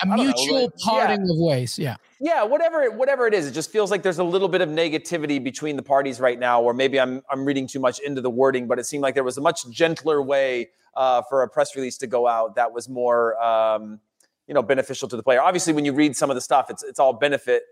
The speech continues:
Speaker 1: it's all benefit, and maybe it's being lost in translation. But yeah, um, I'm, I'm interested to see more and, and kinda where this is gonna go. And obviously, he's at Odense in, in, in, uh, Denmark right now, and, and, and hopefully he gets an opportunity to, to, to play at a high level again.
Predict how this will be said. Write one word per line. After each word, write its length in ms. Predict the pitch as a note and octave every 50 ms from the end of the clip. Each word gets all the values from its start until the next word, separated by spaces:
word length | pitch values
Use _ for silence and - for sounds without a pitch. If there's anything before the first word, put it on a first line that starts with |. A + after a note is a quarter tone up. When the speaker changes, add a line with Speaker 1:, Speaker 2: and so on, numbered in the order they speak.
| _
Speaker 1:
it's 300 | - B2 B2 A#2+ - -
all 80 | D#3 C#3+
benefit, 360 | A#2+ B2+ C3+ C3 - C#3+ C3
and 60 | A#2+
maybe 200 | B2 B2+ B2+ B2+
it's 100 | B2+ A2
being 180 | - - B2+ A#2+
lost 280 | A#2+ A#2 A2+ A2+ - -
in 60 | A2+
translation. 520 | - A#2+ G#2+ G2+ A#2+ B2 B2 A#2+ A#2+ A2
But 140 | G2+ G#2+ G#2+
yeah, 180 | A2+ A2+ G#2 F2+ - _ _ _ _ _
um, 380 | - A2 A2 A2 G#2+ G#2+ G#2 G#2
I'm, 260 | A2 A2+ A#2 A2+ A2+ -
I'm 120 | B2 B2
interested 300 | C3 B2 - - - C3
to 60 | A2 G#2+
see 140 | - A#2
more 300 | A2 A2 A2 A2 A2 A2
and, 200 | G#2+ G#2+ G#2+ G#2+
and 180 | G#2+ A2 A2 G#2+
kinda 180 | - B2+ A#2+ A2
where 220 | G#2+ A2+ A#2 A#2+
this 100 | A2+ A#2
is 80 | G#2+ -
gonna 160 | A#2+ G#2+ G#2
go. 280 | F#2 A2+ G#2+ A#2+ A#2+
And 120 | A2+ A2 G#2 - _ _ _ -
obviously, 360 | A#2 A#2+ B2 A#2 - B2 B2
he's 180 | B2 A#2 A2+
at 140 | B2 A#2 A#2
Odense 440 | A2+ A2+ A2+ A2 A#2+ A#2+ B2 A#2+ -
in, 360 | B2+ A#2+ A#2 A2+ A2 A2+ A2+ A#2 A#2
in, 240 | A#2 A#2 A2+ A2+ G#2+ - A#2
in, 200 | A2 A2 G#2+ A2
uh, 240 | G#2+ G#2+ G#2+ G#2+ G#2+ - _ _ _ _ _
Denmark 420 | - C3+ C3 B2+ B2+ B2 B2+ B2 C3
right 200 | C3 B2 A#2+ A#2+
now, 320 | B2 A#2+ B2 B2+ B2+ B2
and, 200 | A#2+ A#2 A#2 A2+
and, 360 | A2+ A#2 A2+ A2+ A2+ A2+ A2+ -
and 140 | - B2 A#2
hopefully 320 | A#2 C3 C3+ B2+ - B2+ B2
he 60 | A2+
gets 160 | A#2 A2+ -
an 80 | B2+ A#2
opportunity 500 | A#2 A#2 - A#2 A2 - A#2+ A#2 A#2 A2
to, 200 | G#2+ A#2 A2+ A2
to, 200 | G#2 - A#2+ A2
to 120 | - -
play 180 | G2+ - A#2+ A#2
at 60 | A2+
a 40 | A2
high 140 | G#2+ A2 G#2+
level 240 | G#2 A#2 A#2 G#2 F#2
again. 200 | E2 - E2